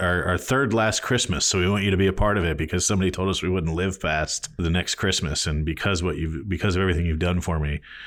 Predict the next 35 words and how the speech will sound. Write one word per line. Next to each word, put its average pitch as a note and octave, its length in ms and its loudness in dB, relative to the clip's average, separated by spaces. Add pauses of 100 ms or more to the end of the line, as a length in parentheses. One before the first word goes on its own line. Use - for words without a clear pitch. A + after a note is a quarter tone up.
(500)
we're F2+ 140 4
here. F2+ 220 2
So D2+ 160 -2
come, G2 440 2
come A2+ 180 0
to G2 60 2
Christmas G2 400 -2
dinner." D#2 300 -2 (640)
We A#2 100 4
have A#2 160 0
patients A#2 460 2
that F#2 100 0
stop F#2 320 0
by F2+ 240 2
on D#2+ 140 0
their D2 120 0
cross-country E2+ 680 -2
journey. D#2 320 0
We're D2+ 160 -2
right E2+ 160 0
off D#2+ 180 -2
of - 80 -2
I D#2+ 160 0
seventy, D#2 560 0
which D2+ 260 -2
is, D2+ 300 -2
you E2 100 0
know, D2 120 -2
a D2+ 60 -2
corridor E2+ 520 0
that D2 140 -4
goes D#2+ 180 -2
across D#2 360 -4
the C#2+ 80 -8
country. D#2+ 500 -4